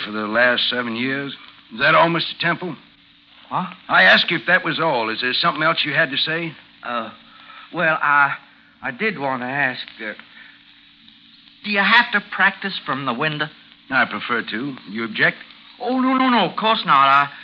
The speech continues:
Speaker 2: it, it's my wife. I mean, Libby don't like it. I keep telling her these are hard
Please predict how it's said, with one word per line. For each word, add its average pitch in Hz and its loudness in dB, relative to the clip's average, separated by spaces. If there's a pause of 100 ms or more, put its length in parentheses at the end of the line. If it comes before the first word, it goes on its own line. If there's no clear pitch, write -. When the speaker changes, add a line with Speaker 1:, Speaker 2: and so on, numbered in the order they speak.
(300)
Speaker 2:
it, 143 -8 (500)
it's - -8
my 95 0
wife. 80 -4 (300)
I 196 2
mean, 160 -4
Libby 123 -2
don't 123 -4
like 143 4
it. 151 2
I 185 4
keep 277 -6
telling 240 2
her 190 2
these 185 -4
are 165 4
hard 208 2